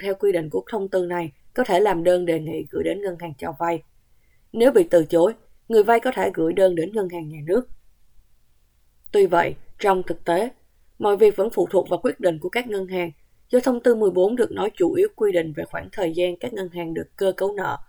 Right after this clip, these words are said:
và không giới hạn cụ thể đối tượng, mục đích vay. Không chỉ từ phía ngân hàng, mà ngay cả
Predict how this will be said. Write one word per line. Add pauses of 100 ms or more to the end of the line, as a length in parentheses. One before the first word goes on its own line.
(420)
và
không
giới
hạn
cụ (100)
thể
đối
tượng, (120)
mục
đích
vay. (1080)
Không
chỉ
từ
phía
ngân
hàng, (300)
mà
ngay
cả